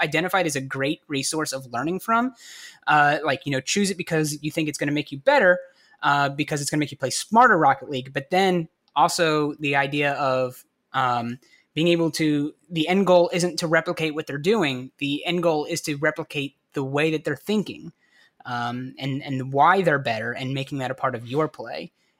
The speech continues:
and then making that habit, uh, I think is, is a good way to, to leave it.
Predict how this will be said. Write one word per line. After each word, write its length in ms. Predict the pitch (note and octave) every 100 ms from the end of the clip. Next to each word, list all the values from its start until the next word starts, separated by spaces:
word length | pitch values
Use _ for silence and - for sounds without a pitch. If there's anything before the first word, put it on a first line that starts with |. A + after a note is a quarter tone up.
| -
and 80 |
then 100 | C3
making 280 | B2+ A#2+ A#2+
that 120 | A2+
habit, 420 | A2+ A#2 B2 G#2+ - _ _ _ -
uh, 200 | A#2 A2
I 60 |
think 240 | C3+ F3+ E3+
is, 320 | E3+ C#3+ -
is 140 | D#3 D3+
a 40 |
good 300 | C#3 D#3 E3
way 260 | D#3 D#3 D#3+
to, 380 | D3 C3+ C3+ C3+
to 100 | B2+
leave 200 | C3 D#3+
it. 160 | -